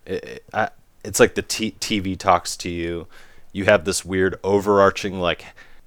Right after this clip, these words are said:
organization that is controlling your life when you don't know that they are, like, you know,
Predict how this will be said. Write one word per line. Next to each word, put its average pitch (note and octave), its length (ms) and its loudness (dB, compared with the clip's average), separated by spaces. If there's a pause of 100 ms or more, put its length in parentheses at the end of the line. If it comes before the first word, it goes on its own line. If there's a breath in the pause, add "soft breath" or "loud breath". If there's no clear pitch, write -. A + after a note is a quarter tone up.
(340)
organization G2 1040 2
that E2+ 100 -4
is E2+ 120 -6
controlling F2 720 -4
your E2 140 -4
life D#2 420 -4
when E2+ 160 -8
you D#2 80 -12
don't D#2+ 340 -8
know D2 180 -12
that E2+ 160 -4
they F2 180 2
are, F2 240 4
like, - 440 -8 (100)
you G2 120 -6
know, G2 380 -2